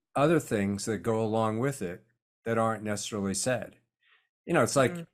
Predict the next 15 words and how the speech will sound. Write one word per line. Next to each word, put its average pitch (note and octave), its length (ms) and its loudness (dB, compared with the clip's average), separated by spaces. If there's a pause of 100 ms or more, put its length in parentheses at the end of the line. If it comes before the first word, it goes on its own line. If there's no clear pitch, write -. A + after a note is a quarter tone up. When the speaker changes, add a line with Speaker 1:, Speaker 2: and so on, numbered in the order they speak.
Speaker 1:
I'm, A2+ 200 -2 (120)
uh, A#2+ 180 -2
it, A#2+ 220 -6
it's A#2+ 200 -2
like A#2 180 0
if A2 120 0
I B2 200 4
start A#2 340 -2
describing G#2+ 760 -2 (380)
a A2 80 -10
situation A#2 760 0
that G2+ 140 -4
is F#2+ 140 -12
really G#2+ 300 0
challenging, G2 840 -2